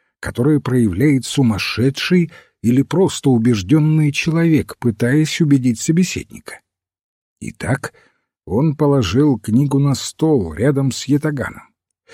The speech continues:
Я стоял у входа в палатку, спиной к нему, и смотрел в лес. А он стоял у стола и ругался. Дескать, стыдно в двадцатом веке бояться каких-то книг.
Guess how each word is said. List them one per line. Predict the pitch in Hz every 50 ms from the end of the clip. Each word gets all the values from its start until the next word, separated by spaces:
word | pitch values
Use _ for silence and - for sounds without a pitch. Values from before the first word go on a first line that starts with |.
| - - -
Я | - 67 78 101 143
стоял | - - - - 185 180 185 185 180
у | 175 170
входа | - - - 143 143 143 160 151
в | - -
палатку, | - 165 160 139 92 92 95 92 - - - 101 90 85 - _ _ _
спиной | - - - - - 190 185 175 160 110 80 78
к | - 127
нему, | 127 123 127 147 190 214 208 165 110 90
и | 87 104 113
смотрел | - - - 131 131 - 175 202 202 190 185
в | 170 160
лес. | 175 160 - - - - - - _ _ _ _ _ _ _ _ _ _ - -
А |
он | - 76 101 127
стоял | 117 - - - - - 85 71 73 87 127 139 135
у | 143
стола | 123 - - - - - 131 117 101 101 147 165
и | 131 120
ругался. | 131 143 160 160 160 190 196 160 - - - - - - - - _ _ _ _ _ _
Дескать, | _ - - - 120 123 - - - 135 120 - - - - _ _
стыдно | - - - - - _ - 175 214 185 139 104 92 95 95
в | 92 85
двадцатом | 82 92 113 117 - - - - 160 135 - 123 110 101
веке | 85 - - - 151 196 - - 110
бояться | 87 - - 73 - 165 185 147 - - 170 147
каких-то | - 151 143 - 190 156 - - - 185 160
книг. | - - 180 180 185 151 - - - -